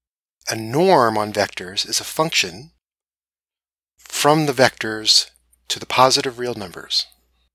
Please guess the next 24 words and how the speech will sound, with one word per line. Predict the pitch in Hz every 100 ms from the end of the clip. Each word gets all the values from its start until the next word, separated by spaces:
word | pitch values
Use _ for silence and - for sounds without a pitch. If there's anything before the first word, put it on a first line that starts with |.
| _ _ _ _
that | - -
satisfies | 127 120 120 - 110 107 104
some | - - 104 -
key | - 120
properties. | - 98 - - - - - _ _ _ _ _ _ _ _ _ _ _ _ _ _ _ _ _ _ _ _ -
The |
norm | 120 135 151 139
of | 127
any | 131 120
non-zero | 117 117 135 160 131 113 107 104 101 117
vector | 110 - - 110 127 _ _ _ _ _ _
is | 104
greater | - 101 101
than | 95 95
zero. | 90 82 85 165 - _ _ _ _ _ _ _ _ _ _ _ _ _ _
Next, | 123 117 - - - - _ _ _ _ _ _ _ -
the |
norm | 214 110 110
of | 110 -
the |
zero | - 131 147 110
vector | 101 - 101 98
is | 90
zero. | 95 80 85 131